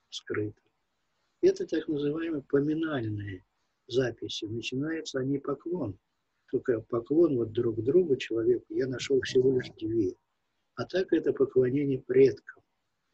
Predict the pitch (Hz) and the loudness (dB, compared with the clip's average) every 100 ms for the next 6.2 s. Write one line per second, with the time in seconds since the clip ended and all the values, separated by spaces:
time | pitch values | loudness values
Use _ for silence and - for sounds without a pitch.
0 | _ _ _ _ _ _ _ _ _ _ | _ _ _ _ _ _ _ _ _ _
1 | _ _ - - 196 214 143 123 107 110 | _ _ -16 -2 0 0 -2 -2 -2 -2
2 | 107 107 - _ - 131 - 143 165 143 | -4 -6 -12 _ -6 -4 0 0 0 -4
3 | 113 - - - 131 165 170 - _ _ | -6 -6 -8 -2 0 2 0 -2 _ _
4 | - 131 160 147 120 117 117 110 110 - | -8 -4 0 2 2 2 2 0 -4 -10
5 | _ _ - 151 120 110 - 117 117 151 | _ _ 0 2 2 0 -4 0 2 6
6 | 175 | 4